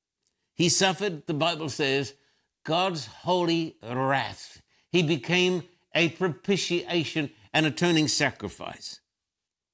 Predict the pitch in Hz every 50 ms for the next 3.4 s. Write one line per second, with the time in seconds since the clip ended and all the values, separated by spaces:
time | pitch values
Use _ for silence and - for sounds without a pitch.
0 | _ _ _ _ _ _ _ _ _ _ - 139 147 160 135 165 170 165 160 156
1 | 156 135 127 147 139 139 151 160 151 156 143 135 143 131 - - 156 156 147 147
2 | 147 143 139 120 - 117 123 127 123 131 113 123 123 127 120 - - - 139 147
3 | 143 139 139 139 135 123 104